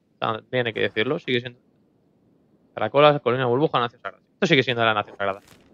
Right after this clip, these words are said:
Pero no por mucho tiempo, ya os lo digo. Vámonos para abajo. Vámonos hacia, hacia Pila. Hacia Stack.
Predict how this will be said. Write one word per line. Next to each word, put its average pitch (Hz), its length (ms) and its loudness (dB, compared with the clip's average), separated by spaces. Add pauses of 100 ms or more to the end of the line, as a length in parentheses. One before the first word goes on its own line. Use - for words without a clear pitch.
Pero 160 100 8
no 208 100 8
por 196 120 8
mucho 147 200 2
tiempo, 123 220 2
ya 135 80 8
os 135 60 10
lo 120 100 8
digo. 113 260 0 (600)
Vámonos 170 260 8
para 156 140 8
abajo. 202 380 6 (1040)
Vámonos 165 480 4
hacia, 135 1000 8
hacia 120 260 0
Pila. 151 300 2 (1300)
Hacia 104 140 -12
Stack. - 440 2